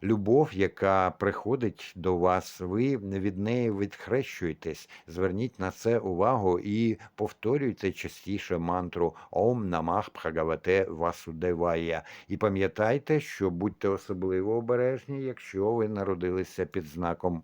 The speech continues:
Лев. Далі, якщо ви народилися сьомого, шістнадцятого або двадцять п'ятого числа будь-якого місяця, Дамару — це барабан Господа Шиви. Допоки він грає в свій барабан, до-, допоки він танцює,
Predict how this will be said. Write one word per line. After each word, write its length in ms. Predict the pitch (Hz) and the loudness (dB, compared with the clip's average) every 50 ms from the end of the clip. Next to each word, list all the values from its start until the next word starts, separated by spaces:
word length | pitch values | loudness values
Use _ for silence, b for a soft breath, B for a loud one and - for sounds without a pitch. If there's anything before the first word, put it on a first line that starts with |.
| - _ | -6 _
Лев. 340 | 87 90 90 90 80 71 - - - - _ B B B B B B B B B B B B B | 0 2 4 2 2 0 -2 -10 -20 -20 _ B B B B B B B B B B B B B
Далі, 380 | 101 104 131 151 165 170 175 | 0 2 4 4 4 4 4
якщо 340 | 165 160 156 - - 156 156 | 4 4 2 2 2 2 4
ви 80 | 151 147 | 4 4
народилися 640 | 139 147 143 139 131 147 143 139 131 - - 131 | 2 2 0 2 2 2 2 2 0 -2 -4 -8
сьомого, 400 | - - - 156 156 151 143 135 | -6 -2 0 0 2 2 0 0
шістнадцятого 680 | 120 - - 113 - - 127 131 - - - - 104 98 | 0 -2 -6 -10 -6 -4 -4 -4 -4 -6 -2 0 2 2
або 120 | 87 95 | 2 0
двадцять 360 | 87 90 98 92 - - 90 | 0 2 0 0 0 -4 -10
п'ятого 420 | - - 85 80 76 - 82 80 78 | -6 -4 -2 -2 -2 -4 -6 -8 -8
числа 380 | - - - - - 82 80 | -8 -10 -14 -10 -8 -6 -6
будь-якого 580 | 78 78 82 80 80 85 82 - - 85 82 87 | -4 -6 -6 -4 -4 -6 -6 -2 -2 -2 -2 -2
місяця, 640 | 90 113 143 143 - - 131 - - - 139 135 127 B B B B B B B | -2 -2 -4 -4 -6 -8 -10 -10 -6 -4 -4 -4 -4 B B B B B B B
Дамару — 680 | - 107 101 113 110 101 101 107 127 147 156 156 143 - | -8 0 2 4 4 4 4 4 2 2 2 0 0 -2
це 220 | - - - 113 101 | -4 -2 0 0 0
барабан 600 | 92 87 107 104 101 101 92 90 101 98 92 90 | 2 2 2 4 4 2 4 4 2 2 2 0
Господа 540 | 78 87 92 - - _ 90 90 85 90 90 | -4 -4 -6 -8 -6 _ -4 0 0 0 -2
Шиви. 520 | - - - 113 123 143 151 156 165 160 160 B B B B B B B | -2 -4 -4 -4 -2 -2 0 -2 -2 -4 -6 B B B B B B B
Допоки 880 | 92 92 110 104 - - 107 98 85 - - 98 98 95 95 95 92 | 0 2 2 2 4 4 4 4 4 2 0 2 2 4 4 2 2
він 240 | 85 95 98 92 92 | 0 0 0 0 0
грає 400 | 85 87 90 92 90 87 87 85 | 0 2 4 4 4 4 4 2
в 60 | 80 | -2
свій 320 | - - - 90 90 87 | -8 -8 -6 -4 -4 -4
барабан, 560 | 82 80 90 82 87 85 85 95 117 139 147 | 0 0 0 0 0 0 0 0 0 0 2
до-, 260 | 123 98 87 85 85 78 - - | 0 0 0 0 -2 -4 -6 -6
допоки 420 | - 98 92 - 95 90 - - 90 | -4 -4 -4 -2 -6 -8 -4 -4 -2
він 200 | 87 87 87 82 | -2 -2 -2 -4
танцює, 760 | - 92 90 87 - - - - 117 131 143 147 147 143 | -4 -4 -4 -4 -6 -8 -6 -4 -2 0 2 0 0 0